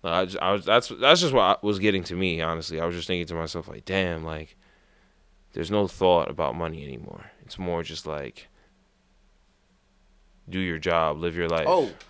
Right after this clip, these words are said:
Speaker 2: yes. They also have to account for their, uh, their students.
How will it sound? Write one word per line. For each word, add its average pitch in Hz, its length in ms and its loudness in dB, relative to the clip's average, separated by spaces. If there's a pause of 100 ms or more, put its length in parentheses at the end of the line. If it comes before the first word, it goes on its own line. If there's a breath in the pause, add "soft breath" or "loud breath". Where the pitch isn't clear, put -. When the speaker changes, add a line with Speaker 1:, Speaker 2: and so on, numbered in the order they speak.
(280 loud breath)
Speaker 2:
yes. 123 460 -6 (640 soft breath)
They 113 220 -6
also 131 300 -6
have 120 160 -8
to 113 120 -8
account 104 400 -10
for 107 160 -18
their, 95 400 -6
uh, 87 300 -10 (180)
their 85 120 -16
students. 87 580 -16